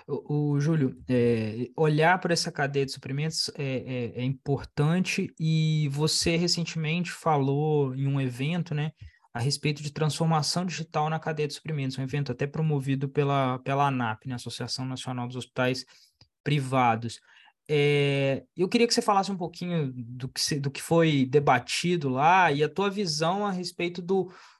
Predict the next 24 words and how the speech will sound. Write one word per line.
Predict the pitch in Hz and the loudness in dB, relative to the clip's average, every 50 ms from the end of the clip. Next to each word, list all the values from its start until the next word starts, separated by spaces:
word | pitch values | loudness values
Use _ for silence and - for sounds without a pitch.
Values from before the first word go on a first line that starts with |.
| _ _ - | _ _ -16
do | 151 156 151 156 208 | -12 -4 0 0 2
papel | 208 - 302 262 - - 208 202 226 240 214 | 4 4 4 4 4 4 4 6 6 6 6
da | 185 175 | 4 2
transformação | - 165 156 - - 160 151 147 143 - 156 147 | 2 2 0 0 0 0 0 0 0 -2 -2 -2
digital, | 127 139 135 - - 139 151 175 175 156 | -2 -4 -6 0 4 6 6 6 6 6
das | 147 - - | 2 0 -2
ferramentas | - 147 147 139 127 139 147 156 175 175 160 156 147 | -2 -2 0 0 0 0 -2 -2 -2 -2 -4 -4 -4
digitais, | 139 127 127 135 127 - - 135 135 139 147 156 156 147 - - _ _ _ _ _ _ | -6 -6 -6 -8 -8 0 2 4 6 6 6 4 4 2 -2 -8 _ _ _ _ _ _
é, | - 139 139 139 139 139 135 135 135 135 131 131 131 131 | -8 -4 -2 0 0 0 0 2 2 2 2 2 0 0
e | 131 131 | 0 -2
se | - 156 | -2 -4
você | 156 - 160 | -4 -4 -4
tiver | 151 - 151 | -2 0 2
algumas | 151 151 151 151 156 151 147 | 2 2 2 2 0 0 -2
experiências | 151 - - 151 143 147 143 139 - 147 - | -2 -2 -2 -2 -2 0 -2 -4 -4 -6 -8
práticas | - - - - 139 143 143 143 - - 147 135 135 | -6 -2 0 2 2 2 2 0 -4 -6 -4 -4 -4
aí | 131 131 | -4 -4
pra | 135 - 123 | -4 -4 -4
compartilhar | - 143 127 - 131 120 - - 135 131 127 | -2 -4 -4 -4 -4 -6 -4 -4 -2 -2 -2
conosco, | - - 131 127 127 131 135 143 143 - - 143 135 | -2 -4 -4 -4 -4 -4 -4 -4 -6 -6 -8 -8 -6
vai | 131 131 123 | -4 -4 -4
ser | - - | -4 -4
muito | 135 135 127 - | -4 -4 -6 -6
interessante. | 143 - 143 143 143 - - 123 117 - - | -6 -4 -4 -2 -4 -4 -6 -8 -10 -12 -16